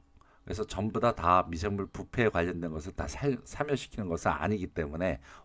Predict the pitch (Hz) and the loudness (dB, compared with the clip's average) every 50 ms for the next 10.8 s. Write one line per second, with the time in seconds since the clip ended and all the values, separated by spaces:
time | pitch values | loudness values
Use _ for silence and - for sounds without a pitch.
0 | _ - 71 82 98 101 117 113 95 107 107 87 95 87 87 85 85 85 95 120 | _ 0 0 2 2 2 0 -2 -2 -2 -4 -2 -4 -4 -2 0 0 0 -2 -2
1 | 120 - - - 69 65 65 67 - - 73 67 64 58 55 - - - - - | -4 -6 -8 -6 -6 -4 -6 -6 -8 -8 -6 -6 -6 -6 -8 -12 -16 -20 -20 -20
2 | - - - - - - - - 139 139 147 131 113 95 104 107 110 113 110 - | -20 -18 -18 -18 -18 -8 0 2 4 6 8 8 8 6 6 2 2 2 0 -2
3 | - - - _ - - - 156 147 135 127 120 - - - - 90 85 82 - | -8 -16 -20 _ -8 -4 -2 -2 0 0 0 0 0 -2 0 0 0 0 0 0
4 | - 95 85 73 69 71 85 98 101 95 - 95 92 87 80 80 76 - 78 80 | -2 -2 -2 -2 -2 0 0 0 0 0 0 -2 0 0 -2 -2 -4 -4 -8 -10
5 | 78 80 85 82 - - - 78 82 90 80 - - - 92 85 - - - 104 | -8 -8 -10 -10 -8 -6 -4 -4 -4 -4 -6 -6 -4 -4 -4 -4 -4 -6 -4 -4
6 | 98 85 - 85 80 80 78 78 76 - 78 76 73 - 131 156 - - - - | -4 -2 -2 -2 -2 -2 -6 -8 -8 -8 -10 -10 -6 -4 -4 -4 -4 -6 -10 -16
7 | - - - - - - 160 147 - 139 131 101 95 87 - 82 80 85 95 98 | -20 -16 -10 -8 -6 -4 -4 -4 -2 -2 0 0 -2 -2 0 0 0 2 2 0
8 | 90 85 78 76 73 71 67 67 69 - - 87 85 80 69 - - 71 78 95 | 0 0 -4 -6 -8 -8 -8 -10 -8 -6 -2 -2 -2 -2 -2 -4 -4 -2 0 0
9 | 113 110 98 92 87 80 76 73 69 64 64 - - 69 69 - - - - - | 0 0 0 0 0 -2 -2 -2 -6 -12 -12 -12 -12 -14 -14 -16 -20 -20 -20 -18
10 | - - - - - - - 113 104 104 104 101 104 101 87 | -18 -18 -18 -20 -20 -8 -2 2 4 4 6 6 4 2 0